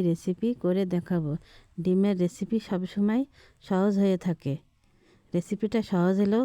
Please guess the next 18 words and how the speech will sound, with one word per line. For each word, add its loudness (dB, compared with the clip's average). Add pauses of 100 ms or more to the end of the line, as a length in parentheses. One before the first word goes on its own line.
খেতে -4
অনেক 2 (180)
দুর্দান্ত। 0 (540)
নতুন 0 (100)
রাঁধুনি 2
ব্যাচেলারদের 0
জন্য 2 (640)
মজার 2
ঝটপট -2 (120)
রান্না। 2
চলুন 0
ভিডিওটি 0
দেখে -2
নিই, 2
আশা -4
করি -2
আপনাদের -2
অনেক 0